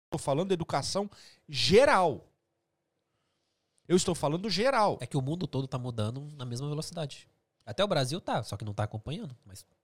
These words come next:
Speaker 2: o mundo todo tá mudando.
Speaker 1: Vamos falar na moral? O contratante hoje, os caras não olham mais currículo, mano. A não ser que ele esteja falando de, sei lá, de U X, U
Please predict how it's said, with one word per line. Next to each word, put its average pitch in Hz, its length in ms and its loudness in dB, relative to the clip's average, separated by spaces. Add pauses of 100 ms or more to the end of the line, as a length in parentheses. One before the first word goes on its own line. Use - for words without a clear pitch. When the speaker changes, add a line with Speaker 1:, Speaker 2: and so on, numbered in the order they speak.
Speaker 2:
o 107 60 -8
mundo 123 220 -6
todo 143 180 -6
tá 156 80 -8
mudando. 180 320 -8
Speaker 1:
Vamos 233 300 6
falar 190 220 6
na 147 120 2
moral? 123 500 2 (300)
O 240 100 0
contratante 147 1040 0
hoje, 107 460 2 (1400)
os - 100 -4
caras 214 240 -2
não 240 180 -2
olham 226 220 2
mais 196 220 -4
currículo, 101 520 -4
mano. 85 260 -8 (1600)
A 123 80 -4
não 131 100 2
ser 175 160 2
que - 100 -4
ele 233 60 -2
esteja 175 280 -2
falando 139 240 0 (380)
de, 170 100 -4
sei 185 200 -4
lá, 156 260 -4 (260)
de 143 220 -4
U 135 180 2
X, - 360 -2
U 147 180 -2